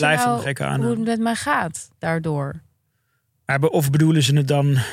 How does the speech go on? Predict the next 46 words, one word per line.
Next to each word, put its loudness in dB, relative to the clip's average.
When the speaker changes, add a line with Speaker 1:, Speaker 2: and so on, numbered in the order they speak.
Speaker 2:
Ik -10
zeg 0
het -10
gewoon -6
Speaker 1:
Ja, 0
Speaker 2:
niet 2
Speaker 1:
ze 0
Speaker 2:
tegen 2
Speaker 1:
stellen 2
jou 4
gelijk 2
aan, 2
aan, 0
ze 0
stellen 2
de 2
zakelijke 0
Doortje 0
gelijk 0
aan -2
de -2
privé. -4
Speaker 2:
Ja, 0
en 0
meer 2
is -2
positief. -6
Speaker 1:
Ja. -4
Speaker 2:
Dat -2
had 0
ik -2
dus -2
vorig -2
jaar -2
ook. 0
Dat, -2
ja, -2
toen -6
was -2
het -6
echt -4
gewoon, 0
eh, -2
één -4
grote -6
tsunami -2